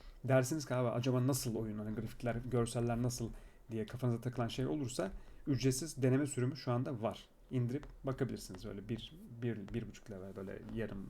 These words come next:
saat, bir saate yakın bir oynanış sunuyor. Ücretsiz versiyonu deneyebilirsiniz. Çünkü bazı kardeşlerim soruyor işte, "Normal PlayStation dörtte nasıl çalışır acaba? PlayStation dört Pro'da nasıl çalışır?" diye.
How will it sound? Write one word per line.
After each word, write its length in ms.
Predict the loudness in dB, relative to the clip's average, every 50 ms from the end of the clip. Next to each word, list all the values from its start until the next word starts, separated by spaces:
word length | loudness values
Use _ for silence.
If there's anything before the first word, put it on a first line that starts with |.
| -12 -14 -14
saat, 280 | -14 -14 -14 -14 -12 -10
bir 60 | -8
saate 260 | -6 -6 -6 -6 -8
yakın 180 | -8 -8 -10 -12 -12 -18 -20 -12 -4 -2
bir 60 | 0
oynanış 300 | 2 2 4 2 2 0
sunuyor. 280 | -2 -2 -2 -2 0
Ücretsiz 380 | 0 0 0 0 0 0 2 2
versiyonu 360 | 2 2 2 0 -2 -2 2
deneyebilirsiniz. 680 | 2 4 6 4 4 4 2 0 0 -2 -4 -6 -6 -8
Çünkü 300 | -4 -2 -2 -2 -2 -6 -8 -10 -18 -10 -2 0
bazı 200 | 2 2 2 2
kardeşlerim 440 | 2 2 2 2 2 0 0 -2 0
soruyor 260 | 0 0 0 0 -2
işte, 280 | -4 -6 -8 -8 -10 -10 -14 -18 -20 -18 -12 -8 -6
"Normal 260 | -4 -2 -2 -2 -2
PlayStation 460 | -2 -4 -2 -2 -2 -2 -2 -2 -4
dörtte 200 | -4 -2 -2 -2
nasıl 200 | -4 -4 -4 -8
çalışır 300 | -12 -12 -12 -12 -12 -10
acaba? 300 | -10 -10 -10 -10 -10 -12 -14 -18 -20 -20 -20 -14 -6
PlayStation 440 | -2 -2 0 2 2 0 0 2 0
dört 160 | 0 0 0
Pro'da 240 | 0 0 0 0 0
nasıl 180 | -2 -4 -4 -6
çalışır?" 360 | -6 -6 -6 -6 -10 -10 -6
diye. 240 | -4 -2 -2 -4